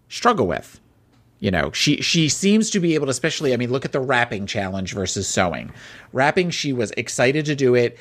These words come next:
She kind of just went with it. And whether it's something she's done in the past and she's good at, or she was just so excited by the challenge, she did amazing. If there is a way to kind of focus that energy and focus that emotion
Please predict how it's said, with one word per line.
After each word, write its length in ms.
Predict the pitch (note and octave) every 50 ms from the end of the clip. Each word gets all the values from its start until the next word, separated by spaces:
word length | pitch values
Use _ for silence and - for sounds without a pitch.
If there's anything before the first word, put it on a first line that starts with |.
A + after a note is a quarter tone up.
| - - _
She 200 | - - - A#2+
kind 280 | A2+ B2 B2+ B2 A#2+ A2+
of 100 | A2 G#2+
just 220 | - A2+ G#2 -
went 240 | A2+ A2 A2+ - -
with 160 | A2 A2 -
it. 120 | A2 G#2+ F2
And 160 | E2+ G#2+ A2
whether 220 | A2+ A2 G#2+ A2+
it's 80 | G#2+ -
something 300 | - C3 B2 C3 A#2+ G#2+
she's 220 | - B2 A2 G2+
done 120 | - G#2 G2+
in 80 | G2+
the 60 | G2
past 260 | F2 - G2 F#2+ - G#2+
and 80 | F#2
she's 180 | - - G#2 A2+
good 220 | - F3+ F3+ F3
at, 160 | E3+ D#3+ D3
or 60 | B2 A2
she 120 | - C3+
was 140 | A#2 A2+ G#2
just 240 | - - A2+ - -
so 140 | C#3 A#2
excited 420 | A2 G#2+ - - B2 A2+ G#2+ G#2 F#2
by 140 | G#2 F#2+ F2+
the 80 | G2+
challenge, 560 | - - E3+ E3+ D#3 C3 A#2 G#2+ G#2 F#2+ - _ - - - - _ _ _ _ _ _ _ _ _ _ _ _ _ _ _ _ _ _ _ _ -
she 200 | - - F3+ D#3
did 140 | F3 E3
amazing. 520 | D3+ D3 D#3 E3 D#3+ C#3 A2+ F2+ - - - _ _ _ _ _ _ _ _ _ _ _ _ _ _ _ _ _ _ _ _ _ _ _ _ _ - -
If 140 | C3+ B2 A#2+
there 180 | C#3+ C3 C#3
is 120 | C#3 A#2+ B2+
a 60 | B2+
way 320 | A#2 B2 C#3+ D3 D#3 D3+ B2+
to 140 | - C3 A2+
kind 280 | A#2+ A#2+ A#2+ A#2+ A2+
of 120 | A2+ G2+ -
focus 420 | - - B2+ C3 - E3 D3+ -
that 240 | - C#3+ C3 C3+ - -
energy 440 | A#2+ A2+ A#2 A2 F#2 G2 G2 G2
and 120 | G2 F#2+ F#2
focus 380 | - - A2 G#2+ - - G#2
that 180 | - A#2+ G#2+ G2+
emotion 680 | G#2+ G#2 G#2 G#2 G#2 G#2+ G#2 - - G2 F2 F2 F2